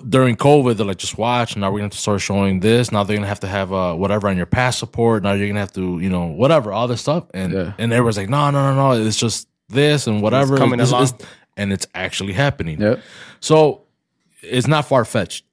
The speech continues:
Speaker 2: Yep.
Speaker 1: Th-, that's what I'm trying to say. Um, but, man, I just,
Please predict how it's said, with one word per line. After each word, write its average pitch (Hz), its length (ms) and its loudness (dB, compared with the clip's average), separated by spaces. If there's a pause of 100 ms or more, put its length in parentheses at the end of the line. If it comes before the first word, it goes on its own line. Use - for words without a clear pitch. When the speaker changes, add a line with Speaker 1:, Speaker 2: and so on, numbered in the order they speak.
(140)
Speaker 2:
Yep. 110 240 -4 (200)
Speaker 1:
Th-, 104 240 -2
that's 104 180 2
what 101 100 0
I'm 92 60 0
trying 95 140 -2
to 87 60 -2
say. 85 260 -2 (400)
Um, 107 420 2 (960)
but, 139 320 0 (1800)
man, 90 420 -6 (580)
I 143 100 2
just, 165 280 0